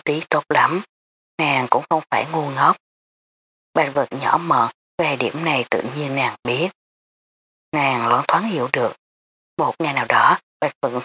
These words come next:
sẽ đối phó nàng. Nàng không có việc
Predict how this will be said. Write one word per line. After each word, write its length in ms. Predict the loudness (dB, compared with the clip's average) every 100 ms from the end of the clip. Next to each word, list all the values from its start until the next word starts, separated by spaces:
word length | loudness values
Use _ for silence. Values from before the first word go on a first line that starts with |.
| -2
sẽ 140 | -2
đối 180 | 0 0
phó 240 | 0 0 0
nàng. 320 | 0 -2 -4 -8 _ _ _ _ _ _ _ _ -4
Nàng 360 | -2 -2 -2
không 140 | 0 0
có 220 | 0 0 0
việc 140 | -4